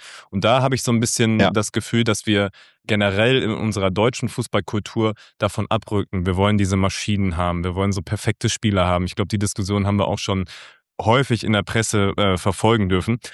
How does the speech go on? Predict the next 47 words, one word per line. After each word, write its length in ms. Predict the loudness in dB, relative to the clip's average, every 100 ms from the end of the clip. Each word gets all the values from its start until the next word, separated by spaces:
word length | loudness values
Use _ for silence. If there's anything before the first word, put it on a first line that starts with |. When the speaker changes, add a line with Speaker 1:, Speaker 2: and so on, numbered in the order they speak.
| -16 0
Speaker 1:
Und 160 | 4
Dennis 260 | 4 4 2
Undav 280 | 2 2 2
ist 220 | -2 0
kein 180 | -2 0
perfekter 400 | -2 -2 -2 -2
Spieler. 420 | -2 -2 0 -2 0
Der 80 | 0
hat 180 | 0
auch 160 | 0 2
nicht 220 | 0 2
die 60 | 0
perfekte 480 | 0 0 0 0 0
Ausbildung 420 | 0 0 0 2
gehabt. 260 | 0 0
Der 100 | -2
kommt 280 | -2 -2 0
nicht 180 | -2 0
aus 160 | 0 2
einem 200 | 0 0
N 140 | 2
L 120 | 2
Z, 400 | 0 -2 -2 -4 -16 _ _ _ _ _
wie 120 | 2
es 180 | 4 2
jeder 480 | -4 0 2 2 2
andere 240 | 2 0
klassische 720 | 0 -2 0 -2 2 2 2 0
Spieler 280 | -4 -2 0
aus 100 | 2
der 80 | 0
Nationalmannschaft 640 | 0 0 0 2 0 -4
gegangen 360 | -6 0 0 0
ist. 200 | -4 -4
Aber 120 | -4
ich 100 | -2
finde, 180 | 0 2
genau 320 | 2 2 0
das 380 | 0 -2 -2 -2
macht 240 | -4 -2
den 120 | -2
so 100 | -2
besonders. 520 | -2 0 2 2 -2 -4
Der 100 | 0
ist 120 | 0 0
unkonventionell. 800 | 0 0 0 0 0 2 2 2
Speaker 2:
Ja. 80 | -8